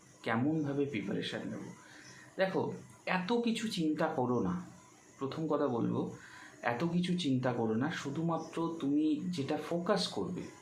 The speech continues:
সেটা হচ্ছে তোমার ফোকাস থাকবে যে আমি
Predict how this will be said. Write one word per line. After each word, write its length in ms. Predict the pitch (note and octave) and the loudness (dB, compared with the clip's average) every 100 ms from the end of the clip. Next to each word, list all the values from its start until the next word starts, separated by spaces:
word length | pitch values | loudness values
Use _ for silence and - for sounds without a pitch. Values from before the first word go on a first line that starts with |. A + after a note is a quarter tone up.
| - - - - - - | -20 -20 -20 -20 -20 -12
সেটা 280 | - B2+ D#3 | -4 2 4
হচ্ছে 680 | D#3+ D3 D3 - D#3+ F3 F3+ - - - - - - - - - | 4 2 -2 -2 0 2 -2 -6 -16 -20 -20 -20 -20 -20 -20 -6
তোমার 420 | C3 C3+ D3+ E3 F3 - | 0 2 4 4 2 -2
ফোকাস 380 | B2+ B2 E3 - | -4 0 0 0
থাকবে 360 | - A#2+ A#2 D3 | -2 0 2 0
যে 140 | C#3 | 2
আমি 460 | B2 A#2+ B2+ D3+ | 2 4 4 2